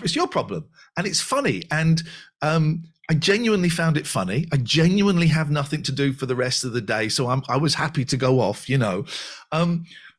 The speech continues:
but it was, it was, <laughs> it was funny, you and your producer, your producer trying to talk you through how to access files on a computer. It's funny.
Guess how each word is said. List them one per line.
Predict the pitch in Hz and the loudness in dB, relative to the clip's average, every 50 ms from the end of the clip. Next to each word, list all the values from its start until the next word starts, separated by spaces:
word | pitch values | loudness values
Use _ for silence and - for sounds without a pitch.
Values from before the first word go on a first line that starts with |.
| _ _ _ _ - | _ _ _ _ 2
but | 208 214 - - - _ _ _ _ _ _ | 2 2 2 0 -6 _ _ _ _ _ _
it | - 208 202 - - | -8 -8 -8 -4 -2
was, | 208 214 180 - - - - _ _ _ _ _ _ | -2 0 0 -2 -6 -10 -14 _ _ _ _ _ _
it | - 214 - | -4 -2 -2
was, | 226 196 - - - - - - | 0 0 0 0 0 -2 -2 -4
<laughs> | - | -4
it | - | -2
was | 330 - - | 0 0 0
funny, | - - - - - 247 240 240 | -2 -2 -4 -4 -4 -2 -2 0
you | 202 175 156 214 240 220 | 2 2 2 0 -2 -2
and | 214 214 | -2 0
your | 196 190 170 | 0 0 0
producer, | 165 175 160 143 - 156 170 175 156 - - - 131 - - - - | 2 0 0 0 2 2 4 4 4 2 2 0 -2 -4 -4 -2 -2
your | 175 170 | -2 0
producer | 165 185 170 165 202 - - 190 | 0 0 0 2 2 2 2 0
trying | 165 165 - 170 156 160 | 0 0 -2 0 0 0
to | 151 | 0
talk | 147 - 180 180 185 - - | 0 0 0 0 0 0 -2
you | 160 | -2
through | 160 - 175 165 147 | -2 -2 0 0 0
how | 135 135 151 143 | 0 0 0 0
to | - 147 139 147 165 165 - - - - - - | 0 2 0 0 -2 -6 -10 -12 -12 -10 -8 -8
access | 143 - - - - 165 - - | -6 -4 -2 -2 2 2 2 2
files | - - 139 135 135 139 139 127 | 2 2 2 2 2 2 2 2
on | 156 165 | 2 0
a | 165 | 0
computer. | 165 196 180 165 - 254 359 339 - - - - - - - - - - - | 0 -2 -2 0 2 2 2 2 2 0 -2 -2 -6 -10 -10 -10 -10 -6 -4
It's | 269 269 - | -2 -2 -2
funny. | - - - 269 285 294 294 277 240 175 - 170 - | -2 -4 -4 -4 -2 0 2 2 2 0 0 -4 -8